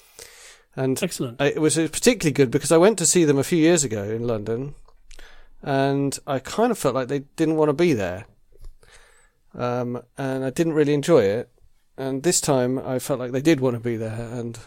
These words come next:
Speaker 1: I wanted to be there, and everything was right. It was amazing.
Speaker 2: That's always good. Yeah.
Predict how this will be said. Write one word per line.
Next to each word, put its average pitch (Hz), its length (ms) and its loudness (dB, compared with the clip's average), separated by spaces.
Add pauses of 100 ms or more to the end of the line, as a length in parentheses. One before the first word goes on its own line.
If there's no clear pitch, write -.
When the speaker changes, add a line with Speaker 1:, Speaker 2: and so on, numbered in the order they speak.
(120)
Speaker 1:
I 135 120 -2
wanted 120 240 -4
to - 80 -8
be 113 160 -8
there, 113 340 -8
and 117 120 -10
everything 113 360 -10
was 110 120 -12
right. 113 280 -10
It 127 120 -12
was 110 320 -14
amazing. 113 460 -14 (760)
Speaker 2:
That's - 180 -4
always 165 200 -2
good. 135 320 -4 (260)
Yeah. 127 280 -8